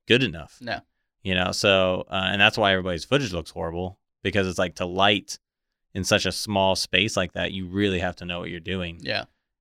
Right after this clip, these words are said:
Speaker 1: And have good enough lights.
Speaker 2: Yeah.
Speaker 1: Or grip gear.
Speaker 2: Yeah, you have to have filters, you have to, I
Speaker 1: Yeah, you
Speaker 2: mean
Speaker 1: gotta be putting stuff on the windows
Speaker 2: Oh,
Speaker 1: to,
Speaker 2: man.
Speaker 1: like, knock down the light coming through the windows. And,
Speaker 2: Yeah.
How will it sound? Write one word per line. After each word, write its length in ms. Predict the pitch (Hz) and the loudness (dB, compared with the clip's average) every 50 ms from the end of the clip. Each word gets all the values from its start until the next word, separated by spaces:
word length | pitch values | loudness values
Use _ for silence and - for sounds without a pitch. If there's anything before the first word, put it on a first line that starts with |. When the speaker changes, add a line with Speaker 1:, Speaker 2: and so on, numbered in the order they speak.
| _ _ | _ _
Speaker 1:
And 240 | 107 107 113 110 101 | 8 8 8 8 8
have 280 | 101 92 92 85 85 - _ _ _ | 6 4 4 2 -2 -10 _ _ _
good 120 | - 110 101 | -2 0 0
enough 200 | 98 90 80 - | 0 -2 -2 0
lights. 440 | 92 113 123 98 - - - - - _ _ _ _ _ _ _ | 2 2 2 2 0 -6 -14 -16 -16 _ _ _ _ _ _ _
Speaker 2:
Yeah. 180 | - - - - - | -12 -10 -10 -4 0
Speaker 1:
Or 160 | 110 107 95 | 0 0 0
grip 280 | 85 95 110 - - | 2 0 -2 -2 -2
gear. 320 | - 92 87 85 87 90 - _ _ _ _ _ _ - - - - - - - | -6 -10 -8 -8 -10 -12 -16 _ _ _ _ _ _ -20 -20 -20 -20 -20 -10 -2
Speaker 2:
Yeah, 200 | 135 139 143 131 | 2 4 4 4
you 120 | 123 123 | 4 2
have 120 | 123 123 | 0 0
to 60 | 127 127 | -2 -4
have 140 | 117 - _ | -6 -6 _
filters, 540 | - 123 120 - - 127 127 123 123 120 120 | -6 -6 -6 -6 -8 -8 -8 -8 -8 -10 -8
you 100 | 120 117 | -6 -6
have 160 | 117 117 - | -6 -6 -2
to, 100 | - 117 | 0 4
I 40 | - | 4
Speaker 1:
Yeah, 160 | 104 90 87 | 6 6 4
you 80 | 92 98 | 2 0
Speaker 2:
mean 80 | 117 | 0
Speaker 1:
gotta 160 | 113 107 104 98 | 2 2 2 2
be 100 | 101 95 | 0 0
putting 260 | - 120 104 87 98 | 0 0 0 0 -2
stuff 240 | - - 107 98 104 | -2 -4 -4 -4 -2
on 100 | 98 92 | -6 -6
the 80 | 87 | -4
windows 540 | 87 92 101 107 107 107 107 107 107 107 - | -2 0 0 2 4 4 4 4 2 2 0
Speaker 2:
Oh, 100 | 127 110 | -2 0
Speaker 1:
to, 80 | - 104 | 0 -2
Speaker 2:
man. 80 | 101 104 | 0 2
Speaker 1:
like, 180 | 95 95 87 | 0 0 0
knock 320 | 98 95 92 90 - - _ | 0 0 0 -2 -2 -4 _
down 180 | 101 95 95 | -4 -2 -2
the 100 | 95 90 | -2 0
light 200 | 90 95 92 85 | 0 0 0 0
coming 180 | - 98 95 92 | -2 -6 -8 -6
through 120 | 87 87 | -6 -8
the 80 | 87 87 | -8 -6
windows. 600 | 92 113 123 127 120 117 117 117 113 110 101 95 | -4 -2 0 0 0 2 2 2 0 -2 -4 -6
And, 60 | 92 | -6
Speaker 2:
Yeah. 120 | 113 101 | -6 -8